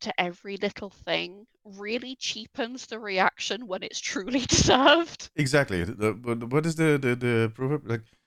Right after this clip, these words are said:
Speaker 2: "Boy cries wolf" or whatever?
Speaker 1: Uh, yeah.
Speaker 2: Like, if you keep kind of yelling about, like, it just, at some point, it just all becomes noise, and it
Speaker 1: Mm-hmm.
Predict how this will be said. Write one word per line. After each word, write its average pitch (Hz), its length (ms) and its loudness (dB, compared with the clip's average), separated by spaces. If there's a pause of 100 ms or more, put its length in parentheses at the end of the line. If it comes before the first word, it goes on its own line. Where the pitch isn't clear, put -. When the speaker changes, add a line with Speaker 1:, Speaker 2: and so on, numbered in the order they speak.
(280)
Speaker 2:
"Boy 123 200 2
cries 127 340 0
wolf" 135 300 -2
or 120 60 -6
whatever? 143 560 -4 (800)
Speaker 1:
Uh, 254 240 4
yeah. 170 360 4 (800)
Speaker 2:
Like, 131 80 0
if 143 120 0
you 160 120 2
keep 143 420 -2
kind 131 180 4
of 110 400 -2
yelling 127 400 4
about, 107 500 4 (260)
like, 135 140 -8 (220)
it 135 140 -2
just, 135 280 -4 (220)
at 139 140 -4
some 170 180 2
point, 160 200 2
it 120 60 4
just 131 220 -6
all 131 120 4
becomes 123 440 -2
noise, 113 540 2
and 101 100 0
it 101 140 -2 (720)
Speaker 1:
Mm-hmm. 294 340 -16